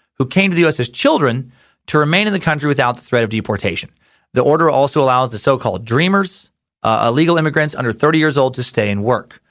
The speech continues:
The order allowed some individuals who were brought to the United States illegally as children to receive a renewable two-year period of deferred action from deportation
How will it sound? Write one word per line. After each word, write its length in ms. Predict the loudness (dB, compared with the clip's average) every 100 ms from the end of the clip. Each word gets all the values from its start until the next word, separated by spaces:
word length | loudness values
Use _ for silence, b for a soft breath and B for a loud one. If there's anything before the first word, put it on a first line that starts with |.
| b b b 0
The 60 |
order 160 | 2 4
allowed 320 | 2 2 0
some 260 | 0 0 2
individuals 520 | 0 0 0 -2 2
who 80 | 0
were 80 |
brought 320 | 2 0 0 -2
to 60 |
the 60 | -2
United 200 | 0 0
States 260 | 0 0
illegally 400 | 0 -2 0 0
as 80 | -2
children 380 | 0 0 2 -2
to 100 | -2
receive 360 | -2 2 2 2
a 100 | -2
renewable 480 | 0 2 2 2
two-year 360 | -2 0 0 0
period 320 | 0 0 0
of 80 | -2
deferred 320 | -4 -2 0
action 360 | 0 -4 -6 -8
from 100 | -6
deportation 720 | -4 -2 0 -2 -4 -8